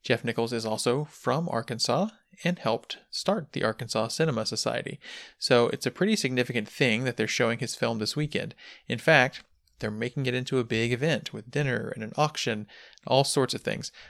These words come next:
There's more details about that event later in this episode, and you can find info at filmland dot org. I will also mention that they have added an encore screening of The Bike Riders on Monday.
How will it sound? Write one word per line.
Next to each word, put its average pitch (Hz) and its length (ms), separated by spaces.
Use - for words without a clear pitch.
There's 120 140
more 123 140
details 117 460
about 113 280
that 110 120
event 110 320
later 120 320
in 120 140
this 127 160
episode, 110 560
and 170 160
you 143 40
can 123 140
find 104 360
info 139 500
at - 160
filmland 110 640
dot 104 220
org. 107 340
I 117 120
will 113 160
also 151 260
mention 117 460
that - 140
they 107 80
have 98 120
added 107 380
an 113 160
encore 147 440
screening 107 460
of 110 120
The 107 80
Bike 104 260
Riders 110 320
on 120 240
Monday. 117 400